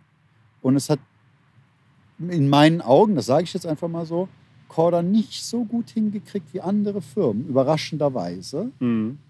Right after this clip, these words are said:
Speaker 1: Ja? Und die konnten sie dann Landgut machen. Ne?
Speaker 2: Mhm.
Speaker 1: Und das meine ich damit. So, ähm,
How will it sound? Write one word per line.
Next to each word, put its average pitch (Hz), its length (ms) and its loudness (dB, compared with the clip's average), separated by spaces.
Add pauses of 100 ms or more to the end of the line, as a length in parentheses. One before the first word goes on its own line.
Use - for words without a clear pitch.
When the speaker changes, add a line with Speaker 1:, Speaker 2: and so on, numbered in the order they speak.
(140)
Speaker 1:
Ja? 131 180 -2 (600)
Und 147 220 0
die 165 60 -8
konnten 170 440 0
sie 180 120 -6
dann 170 200 2
Landgut 165 640 2
machen. - 340 -10 (580)
Ne? - 100 2
Speaker 2:
Mhm. 113 200 0 (200)
Speaker 1:
Und 123 80 0
das 151 160 4
meine 196 240 4
ich 147 100 -4
damit. 90 280 -8 (240)
So, 123 400 -4 (100)
ähm, 110 500 -12